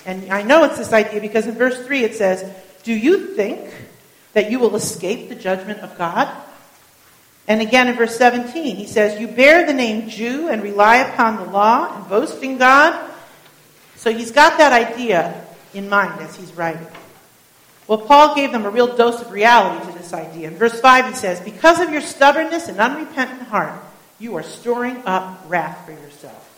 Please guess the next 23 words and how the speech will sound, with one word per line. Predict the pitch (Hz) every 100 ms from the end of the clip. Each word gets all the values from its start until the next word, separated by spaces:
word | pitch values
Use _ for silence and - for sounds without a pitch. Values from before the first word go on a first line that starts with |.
| _ - _ _ _ _ _ _ _ _ _ _ _
God | 233 262 277
judges | 233 226 220 -
everyone | 202 202 240 233 233 -
by | 185 190
that | 180 175 -
same | - 214 208 214 214
standard. | 214 - 196 175 180 - - _ _ _ _ _ _
Now, | 196 196
Paul | - - 370 226 160 170 - -
explains | - - - 254 254 185 - 165 - -
what | 180
the | 180
standard | - - 190 190 185 185
is. | 165 151 - - - _ _ _ _ _ _ _ _ _ _ _ _ _ _ _ _ _ _ _
So | -
we're | 185
gonna | 185 226 247
read | 269 262
now | 196 185
verses | 180 208 208 -
six | - 262 262 - - - - _
to | 214
ten. | - 170